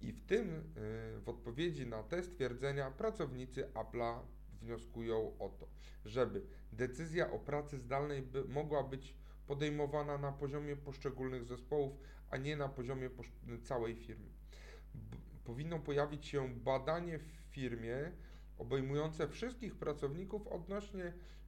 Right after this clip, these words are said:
tego tematu praca zdalna czy praca stacjonarna. W momencie, gdy pracownik odchodzi, to takie exit interview również powinno obejmować pytanie o powód zakończenia pracy,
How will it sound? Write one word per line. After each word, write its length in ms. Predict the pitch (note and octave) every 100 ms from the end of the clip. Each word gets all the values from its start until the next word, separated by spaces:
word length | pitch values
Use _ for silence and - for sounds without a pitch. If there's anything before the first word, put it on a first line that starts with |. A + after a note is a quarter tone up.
| - -
tego 240 | E3 F3+
tematu 520 | F3 D#3 E3 F3 D#3
praca 400 | C#3 D#3+ D3+ C#3+
zdalna 420 | B2 D3 D#3 D3+
czy 140 | C#3+ B2+
praca 320 | C3 A#2+ B2
stacjonarna. 800 | - A#2+ A#2 B2 B2 A2+ - - - - - - - -
W 20 |
momencie, 360 | B2+ D3 G3+ G#3+
gdy 160 | E3+
pracownik 580 | F3+ D#3 D3 F3 F#3+ F#3
odchodzi, 560 | D3+ - C#3+ C3 C#3 F3
to 120 | D3
takie 380 | C#3+ C#3 - -
exit 460 | F3 - F3 -
interview 540 | C#3+ C#3+ C#3 B2+ A#2+ D#3+ - - - -
również 380 | D#3 A3 G#3 -
powinno 720 | D#3 C#3 B2+ C3 F3+ F3 D#3+
obejmować 640 | D3 C3+ C#3 D#3 E3+ D#3+ -
pytanie 500 | D3 D3 D#3 D3+ -
o 80 |
powód 380 | - G3 G#3 E3+
zakończenia 580 | D#3 D3+ C#3+ C#3+ D#3+ D3+
pracy, 480 | D#3 F3+ F#3 B3+